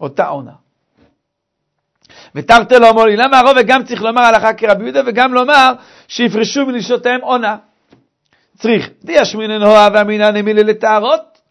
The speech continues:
אבל לבעלה לא, לכן כל משמע לו רבה, שיהיו בני ישראל, לבני ישראל שיפרשו מנשותיהם.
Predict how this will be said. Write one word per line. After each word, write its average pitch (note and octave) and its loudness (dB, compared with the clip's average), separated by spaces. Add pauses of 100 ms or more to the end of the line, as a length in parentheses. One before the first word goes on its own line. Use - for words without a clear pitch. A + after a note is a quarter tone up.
(280)
אבל F#3+ 4
לבעלה G#3+ 6
לא, B3 2
לכן A#3 0
כל A3+ -2
משמע B3 -2
לו A#3+ -2
רבה, C4 4 (380)
שיהיו A#3 -4
בני A#3+ -2
ישראל, B3 -2 (360)
לבני G#3+ -4
ישראל C4 -4
שיפרשו A3+ -8
מנשותיהם. B3+ -4